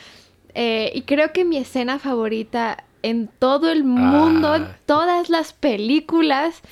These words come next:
Speaker 2: <laughs>
Speaker 1: es de, de, es en Lost in Translation, en esta escena, eh, que está, o sea, donde están,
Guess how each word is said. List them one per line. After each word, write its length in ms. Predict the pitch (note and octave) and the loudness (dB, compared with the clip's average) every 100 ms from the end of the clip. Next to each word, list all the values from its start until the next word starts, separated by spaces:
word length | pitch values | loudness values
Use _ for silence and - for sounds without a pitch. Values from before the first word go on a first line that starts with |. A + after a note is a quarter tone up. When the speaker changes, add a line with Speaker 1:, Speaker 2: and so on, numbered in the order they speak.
| - - | -8 -6
Speaker 2:
<laughs> 120 | C3 | -2
Speaker 1:
es 480 | A#3+ B3 C4+ C4 - _ _ C4 | 0 2 0 -2 -12 _ _ -8
de, 1080 | B3+ C4 B3+ A#3+ A#3 A3+ A3 G#3+ G3+ - - | -2 0 0 0 0 -2 -2 -2 -4 -6 -8
de, 540 | G#3+ A3+ A3 G#3 - | -6 -4 -4 -4 -4
es 140 | B3+ D#4+ | -2 -2
en 160 | D4+ | 0
Lost 260 | C#4+ D4 - | 0 0 -4
in 80 | D4+ | -2
Translation, 640 | D#4 D#4 D4+ E4 F#4 D4 | -2 -2 0 0 0 -4
en 160 | G#3+ G#3+ | -4 -4
esta 260 | B3+ - | -4 -2
escena, 760 | C#4+ - C4+ C4 C4 C4 B3+ B3 - | -2 -2 -2 -2 -2 -2 -2 -4 -4
eh, 380 | G#3+ G#3+ G#3 G#3 | -4 -4 -4 -6
que 100 | A#3 | -8
está, 480 | G#3+ - A3+ G#3+ - | -8 -8 -6 -4 -4
o 80 | A3+ | -4
sea, 260 | - G#3+ | -6 -6
donde 240 | G#3 A3 A3 | -4 -4 -6
están, 540 | - A#3 A#3 A#3+ | -6 -6 -4 -4